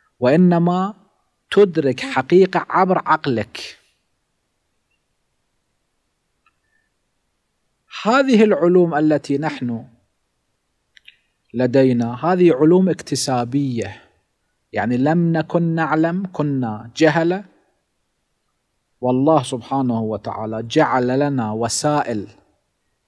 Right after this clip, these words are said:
المعرفة، فعبر تلك الوسائل علمنا. "والله أخرجكم من بطون أمهاتكم لا تعلمون شيئا".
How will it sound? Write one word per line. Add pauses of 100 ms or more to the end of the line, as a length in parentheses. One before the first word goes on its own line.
المعرفة،
فعبر
تلك
الوسائل
علمنا. (260)
"والله (520)
أخرجكم
من
بطون
أمهاتكم
لا
تعلمون
شيئا".